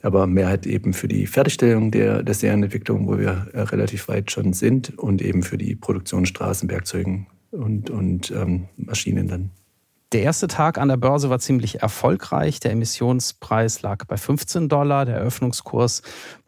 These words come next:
Speaker 2: dann bei zwanzig. Am Abend stand das Papier sogar bei achtunddreißig Dollar. Äh, damit hat das Unternehmen einen Milliardenwert. Allerdings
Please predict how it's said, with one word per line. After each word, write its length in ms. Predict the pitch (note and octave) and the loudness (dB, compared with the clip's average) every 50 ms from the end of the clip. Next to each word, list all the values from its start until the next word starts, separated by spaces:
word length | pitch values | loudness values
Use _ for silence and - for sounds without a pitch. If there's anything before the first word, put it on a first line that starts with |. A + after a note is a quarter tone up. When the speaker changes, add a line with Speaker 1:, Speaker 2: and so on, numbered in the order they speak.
| _ | _
Speaker 2:
dann 220 | - A#2+ A#2 A2+ G#2 | 0 2 4 4 4
bei 140 | G#2+ G2+ | 2 2
zwanzig. 680 | F#2+ - - - - - A#2 C#3+ F#3+ G3 - - E3 C#3 | 0 -2 -6 -2 0 2 4 4 2 2 0 -2 0 0
Am 140 | C3 A#2 - | 2 2 2
Abend 260 | - A#2+ A#2+ B2 A#2 | 2 2 2 2 0
stand 240 | - - B2 A2+ A2 | 0 0 -2 -2 -2
das 140 | A#2 - - | -4 -4 -4
Papier 340 | - A#2+ - - - A#2+ | -4 -4 -2 -2 -2 -2
sogar 240 | A2 A2 G2+ G#2 F#2+ | 0 0 -2 0 0
bei 140 | F#2 F#2 - | 0 0 -2
achtunddreißig 800 | A#2+ - - - - E3 C#3+ C3 C3+ C3 C#3 - - C#3 - - | -4 -6 -4 -4 -2 0 0 2 2 0 0 -2 -6 -8 -6 0
Dollar. 380 | - C3 C#3 C#3 C#3 D3 D3 - - - - - - - A2 G2+ | 2 2 4 4 4 4 2 0 -4 -10 -16 -16 -14 -12 -12 -4
Äh, 360 | - - A#2 A#2+ A#2 A#2 A#2+ A#2 - - - A#2 | 2 4 4 6 6 4 2 0 -2 -6 -10 -14
damit 400 | D3 - - A#2 B2 A#2+ - - | -6 -2 0 0 2 0 0 -2
hat 80 | A#2+ | -2
das 160 | - C3+ - | -2 -2 0
Unternehmen 580 | A#2 B2 - - G#2+ G#2+ A2 A#2+ B2 B2+ A#2+ - - - - - - _ _ | -2 0 0 2 2 4 4 4 4 4 2 0 -4 -12 -20 -20 -20 _ _
einen 360 | - A#2 A#2 A2+ A2+ A2+ A2+ | 2 4 4 6 6 4 4
Milliardenwert. 1000 | A2+ A2 G#2 G2+ A2 G#2 G#2+ B2+ B2+ D3 C#3+ C3 C#3 C#3 D3+ D#3+ F3 - - - - - - - - - - _ _ _ _ _ _ _ _ _ _ _ _ | 4 2 2 2 2 2 2 2 2 2 2 2 2 2 2 2 0 -2 -4 -10 -12 -16 -20 -20 -20 -20 -20 _ _ _ _ _ _ _ _ _ _ _ _
Allerdings 680 | - A#2 C3 C3+ C#3 D3+ C#3+ - - - - - - | 2 2 4 4 4 4 2 0 -2 -6 -6 -8 -10